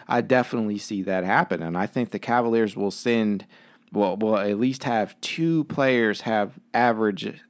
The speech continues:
averages of twenty-plus points per game, and I think Darius Garland is probably going to be the other. You know, there's a couple of cases for other guys.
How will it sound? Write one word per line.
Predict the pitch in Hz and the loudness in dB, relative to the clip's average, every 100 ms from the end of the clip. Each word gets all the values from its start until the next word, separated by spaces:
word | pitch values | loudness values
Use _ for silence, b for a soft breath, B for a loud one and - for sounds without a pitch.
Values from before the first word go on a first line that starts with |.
| _ | _
averages | 120 123 113 107 98 - | 4 6 6 2 0 -2
of | 107 98 90 | 0 0 0
twenty-plus | - 113 117 113 98 117 104 | -6 0 2 4 2 0 -2
points | - - 98 90 | -2 -6 -6 -6
per | 92 | -6
game, | 92 95 82 | -2 -2 -2
and | 90 | -4
I | |
think | 90 104 87 | -4 -6 -4
Darius | 92 92 82 | -2 -2 -2
Garland | - 92 85 80 | 0 0 0 -4
is | - | -8
probably | 90 87 90 | -4 -4 -4
going | 98 92 | -6 -6
to | 85 - | -8 -6
be | 95 | -4
the | 85 85 | -2 -2
other. | 82 76 - _ b b b b b b _ | -4 -6 -12 _ b b b b b b _
You | 82 | -8
know, | 82 78 | -6 -2
there's | 95 101 | 0 -2
a | - | -2
couple | - 127 110 | -2 -2 -2
of | 95 | -4
cases | 117 107 107 | -2 -2 -6
for | 90 98 | -10 -2
other | 104 117 | 0 0
guys. | 117 113 110 107 104 | 2 4 4 2 0